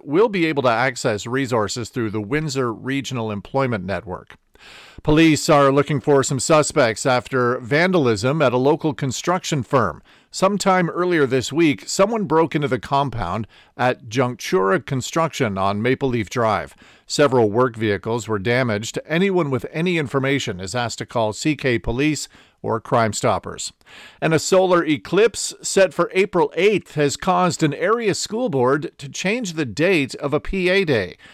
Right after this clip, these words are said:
The Thames Valley District School Board sent a letter home to parents, letting them know that the P A day scheduled for April nineteenth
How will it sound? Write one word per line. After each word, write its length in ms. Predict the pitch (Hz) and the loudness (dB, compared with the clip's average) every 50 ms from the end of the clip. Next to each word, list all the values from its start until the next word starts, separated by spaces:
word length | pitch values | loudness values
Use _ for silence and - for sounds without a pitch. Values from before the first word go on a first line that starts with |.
| - _ _ - | -20 _ _ -8
The 100 | 135 - | -6 -2
Thames 340 | - 180 185 180 175 117 | 0 0 0 0 0 0
Valley 340 | 117 151 156 165 170 170 147 | 2 4 4 4 4 4 2
District 380 | 98 120 117 - - 117 95 - | 2 -2 -4 -4 -4 -6 -4 -6
School 280 | - - 135 117 113 | -6 -2 0 0 2
Board 380 | 95 101 104 98 110 143 151 127 | 2 0 0 2 0 0 -2 -2
sent 240 | - - 135 120 120 | -4 -2 -2 -2 -2
a 40 | 120 | -2
letter 320 | 117 123 135 147 165 139 | 0 0 0 0 -2 -2
home 260 | 113 131 135 131 123 | -2 -2 -4 -2 -4
to 60 | 113 - | -6 -6
parents, 520 | - - 143 135 113 92 101 127 - - - - - _ _ - | -4 -4 -2 -2 -2 -2 -4 -6 -8 -10 -14 -16 -20 _ _ -2
letting 260 | 139 180 220 247 240 | 0 0 0 2 2
them 180 | 226 214 160 127 | 2 0 2 2
know 320 | 120 110 98 92 92 113 | 0 0 0 0 0 0
that 160 | 117 123 110 92 | -2 -2 -2 -4
the 100 | - - | -6 -6
P 260 | - 180 196 202 175 | -4 -4 -2 0 0
A 160 | 160 147 139 | 0 0 0
day 260 | 101 113 101 98 110 | 0 -2 -2 -2 -4
scheduled 540 | 120 - - - 147 170 139 147 156 143 107 | -6 -4 -4 -2 -2 -2 -2 -4 -6 -6 -4
for 160 | - 131 113 - | -6 -6 -4 -2
April 340 | 147 156 147 - 135 123 | -4 -4 -2 -2 -2 -2
nineteenth 720 | 113 117 117 113 110 110 - - - 180 202 220 202 - - | 0 -2 -2 -2 -2 -6 -8 -8 -6 -4 -4 -4 -6 -10 -16